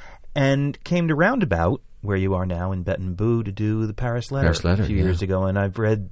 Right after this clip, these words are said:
Speaker 1: that's, you, you look at that as one of the, the great roles for you.
Speaker 2: Oh,
Speaker 1: Is that
Speaker 2: it is.
Speaker 1: true?
Speaker 2: It's a great, it's a wonderful play, a great part. He's the, he's, it,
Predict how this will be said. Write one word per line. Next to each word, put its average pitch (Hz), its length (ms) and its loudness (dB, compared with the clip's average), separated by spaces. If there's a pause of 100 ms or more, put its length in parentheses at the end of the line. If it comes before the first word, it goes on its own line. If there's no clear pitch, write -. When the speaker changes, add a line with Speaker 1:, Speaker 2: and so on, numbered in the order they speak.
(200)
Speaker 1:
that's, - 680 -2 (420)
you, 101 160 -6
you 98 220 -4
look 101 220 -2
at 95 100 -4
that 95 220 2
as 92 160 -4
one 92 140 -2
of 87 120 -4
the, 87 220 -2 (580)
the 98 160 -10
great 90 460 -2 (460)
roles 101 580 2
for 80 160 -10
you. 76 400 -12
Speaker 2:
Oh, 107 120 8
Speaker 1:
Is 80 60 2
that 92 140 0
Speaker 2:
it 80 100 4
is. 92 100 2
Speaker 1:
true? 95 120 0
Speaker 2:
It's - 120 -4
a 127 60 -2
great, 78 300 -2 (300)
it's 85 200 -4
a 85 40 4
wonderful 87 380 4
play, 78 480 0
a - 60 -10
great 82 320 0
part. 73 340 -2 (880)
He's 107 220 0
the, 104 200 2 (240)
he's, 110 260 -4
it, 127 320 -2